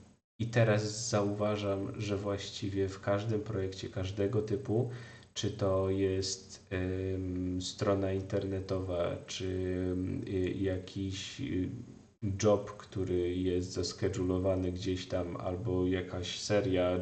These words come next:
jobów, która jest zeskedulowana gdzieś tam, e, jakieś serwisy, nawet, e, małe aplikacje konsolowe.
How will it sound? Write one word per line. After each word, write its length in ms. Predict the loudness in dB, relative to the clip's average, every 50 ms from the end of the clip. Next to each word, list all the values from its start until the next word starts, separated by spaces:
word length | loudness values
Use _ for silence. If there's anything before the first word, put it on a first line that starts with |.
| 2
jobów, 380 | 2 2 2 2 0 -2 -4 -6
która 300 | -10 -8 -4 -2 0 0
jest 220 | 2 0 0 -2
zeskedulowana 880 | -2 -4 -6 -6 -6 -6 -6 -4 -2 -2 0 0 0 0 0 0 -2 -2
gdzieś 320 | -4 -4 -4 -4 -4 -4
tam, 260 | -4 -4 -4 -4 -4 -6 -10 -12 -12 -12 -12 -12 -12 -12 -12 -10 -4
e, 200 | 0 2 4 4
jakieś 340 | 4 4 4 2 0 0 0
serwisy, 1000 | 2 2 4 4 4 4 2 0 0 0 -2 -2 -2 0 0 0 0 0 0 -2 -4 -4
nawet, 640 | -2 -2 -2 -2 0 0 0 -2 -2 -6 -8 -6 -4 -4 -4 -4 -4
e, 20 | -4
małe 520 | -2 0 0 2 2 2 2 2 2 2
aplikacje 600 | 2 0 -2 -4 -2 0 0 0 0 0 -2 -2
konsolowe. 720 | 2 2 2 2 2 4 6 6 6 6 6 4 2 0